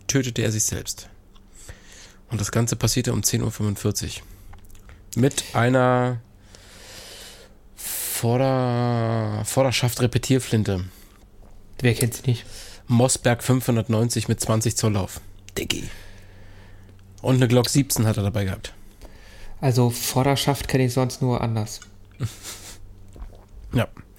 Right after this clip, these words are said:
Speaker 2: Was,
Speaker 1: Vom
Speaker 2: wie, wie sieht denn eine Hinterschaft-Repetierflinte aus?
Speaker 1: Na, eine Vorderschaft-Repetierflinte ist die klassische Pumpgun.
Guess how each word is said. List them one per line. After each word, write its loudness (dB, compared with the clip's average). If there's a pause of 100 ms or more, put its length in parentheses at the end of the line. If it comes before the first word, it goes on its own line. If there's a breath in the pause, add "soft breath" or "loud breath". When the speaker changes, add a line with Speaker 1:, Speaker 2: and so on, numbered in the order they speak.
(400 loud breath)
Speaker 2:
Was, 0
Speaker 1:
Vom 6
Speaker 2:
wie, 0
wie 0
sieht 4
denn 6
eine 6
Hinterschaft-Repetierflinte 2
aus? -2 (1800 loud breath)
Speaker 1:
Na, 4
eine 6
Vorderschaft-Repetierflinte 2
ist 2
die 2
klassische 2
Pumpgun. 2